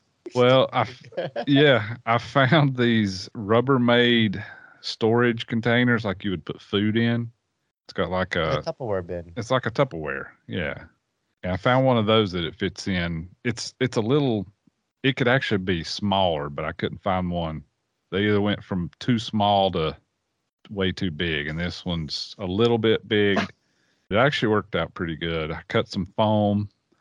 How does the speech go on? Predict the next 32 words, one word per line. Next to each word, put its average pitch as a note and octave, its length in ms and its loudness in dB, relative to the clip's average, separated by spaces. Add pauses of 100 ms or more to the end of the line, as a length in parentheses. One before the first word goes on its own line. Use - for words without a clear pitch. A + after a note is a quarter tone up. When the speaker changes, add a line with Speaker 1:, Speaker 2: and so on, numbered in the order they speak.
(200)
Speaker 1:
put G#2 100 -2
it F#2+ 100 2
in F#2+ 120 0
there, F#2 200 0
put F2+ 160 -6
a F2+ 60 -4
Velcro F2+ 440 -2
strap F#2 380 -2
around F#2 380 -2
it, - 180 -2 (640)
and F2+ 140 -2
it's, - 380 -6
it G#2+ 140 0
will F#2 100 -4
slide G#2+ 500 0
into F#2+ 400 -2
the E2+ 400 -6 (160)
laptop F#2+ 640 -2 (260)
pocket E2 520 -4
on E2 160 -6
my D#2 400 -6 (120)
backpack G#2 600 0 (640)
and F2 80 -8
still F#2+ 360 -2
leave F2+ 300 -4
plenty G2 240 -4
of F2 80 -4
room F2 360 -4
for E2+ 180 -6
all E2+ 100 -2
my E2 160 -4
other D#2 320 -6